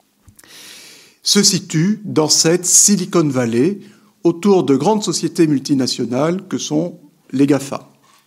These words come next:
Un certain nombre de personnalités ont émaillé le devenir de ce mouvement philosophique, comme par exemple Drexler, qui a fondé la Foresight Institute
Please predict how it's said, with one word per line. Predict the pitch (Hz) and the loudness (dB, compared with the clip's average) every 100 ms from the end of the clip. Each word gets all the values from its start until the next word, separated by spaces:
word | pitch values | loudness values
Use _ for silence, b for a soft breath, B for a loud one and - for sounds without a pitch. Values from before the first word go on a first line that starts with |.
| B B B B B B B B B B B B - | B B B B B B B B B B B B -2
Un | |
certain | 180 214 - 190 | 2 2 4 4
nombre | 196 196 170 135 | 4 2 2 0
de | 123 | 0
personnalités | 135 - 185 - 185 170 160 151 - 165 156 120 - - _ _ _ _ _ | -2 -2 -2 0 0 0 -2 -6 -2 2 2 0 -6 -20 _ _ _ _ _
ont | - 156 - - - | -4 -4 -4 -16 -2
émaillé | 214 202 185 175 175 180 139 | 2 4 4 2 2 4 4
le | 127 | 0
devenir | 123 135 185 180 175 175 165 131 110 - _ B B B B B B - | -4 0 0 2 0 0 0 0 -4 -14 _ B B B B B B -14
de | 127 143 | 0 2
ce | 147 - - 151 135 | 4 2 2 2 4
mouvement | 123 131 131 170 240 | 2 -2 0 2 0
philosophique, | - 131 127 127 - 190 262 - - - _ _ _ _ b b b b b b b b _ | 0 0 2 0 0 -2 -2 -6 -20 -20 _ _ _ _ b b b b b b b b _
comme | 175 160 151 135 | 2 4 2 0
par | 139 | 0
exemple | 131 123 147 143 143 123 | 0 0 0 -2 0 0
Drexler, | 123 135 135 156 175 226 - | 0 0 0 2 2 2 0
qui | 131 | -4
a | |
fondé | 123 139 131 147 | -2 -2 2 2
la | 131 | 2
Foresight | - 147 - 151 147 147 | -2 -6 -4 -2 -2 -4
Institute | 120 - 151 - 202 254 - | -6 -4 -6 -2 -2 -2 -6